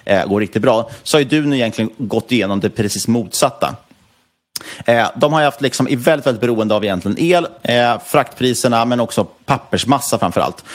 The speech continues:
Och det är det här som Spaden då på Twitter har, har pratat väldigt mycket om. Eh, just att de visar ju väldigt tydligt, det här var vi inne på förra veckan väl, att de flesta bolag redovisar väldigt tydligt i sina noter hur de påverkas av valutakurser.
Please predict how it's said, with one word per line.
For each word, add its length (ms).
Och 120
det 100
är 40
det 60
här 140
som 160
Spaden 500
då 100
på 180
Twitter 340
har, 240
har 140
pratat 300
väldigt 200
mycket 200
om. 220
Eh, 220
just 240
att 220
de 240
visar 280
ju 40
väldigt 160
tydligt, 280
det 180
här 80
var 100
vi 80
inne 100
på 140
förra 240
veckan 260
väl, 120
att 80
de 100
flesta 260
bolag 220
redovisar 420
väldigt 140
tydligt 220
i 100
sina 200
noter 460
hur 120
de 100
påverkas 360
av 60
valutakurser. 760